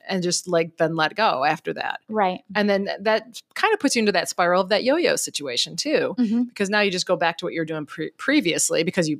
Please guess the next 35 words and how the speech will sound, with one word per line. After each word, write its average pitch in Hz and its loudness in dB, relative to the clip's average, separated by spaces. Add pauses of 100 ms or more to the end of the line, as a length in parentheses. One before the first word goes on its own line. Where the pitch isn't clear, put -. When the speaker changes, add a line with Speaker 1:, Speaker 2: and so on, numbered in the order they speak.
Speaker 1:
starved 156 0
yourself 143 -2
or 151 0
whatever, 160 0
Speaker 2:
Right. 220 0 (120)
Speaker 1:
or 165 -6
did 170 0
extreme 160 -2
workouts, 180 2
<laughs> 240 2
and 214 4
then 196 2
you're 180 4
back 175 2
to 165 -2 (320)
kinda 185 2
where 175 4
you 165 0
were, 220 2
and 202 2
then 185 0
you're 175 0
back 175 2
in 175 -4
the 165 -2
same 156 -2
old 147 -6
cycle. - -4 (420)
So 170 2
now 226 2
it's 185 -2
more 160 -2
of 147 -4
a 151 -4
long-term 156 -4